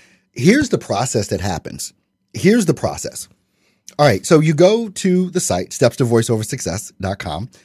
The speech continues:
and you go ahead and you click on, uh, demo production or whatever the link is at the top, or you can just go to your best demo dot com. That's the link, and I actually have the link in the description. It's your best demo dot com.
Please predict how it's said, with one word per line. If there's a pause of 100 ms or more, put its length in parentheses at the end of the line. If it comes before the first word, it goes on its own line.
(160)
and
you
go
ahead
and
you
click
on,
uh,
demo
production
or
whatever
the (340)
link
is
at
the
top,
or
you
can
just
go
to
your
best
demo
dot
com. (360)
That's
the
link,
and
I
actually
have
the
link
in
the
description. (260)
It's
your
best (100)
demo
dot
com.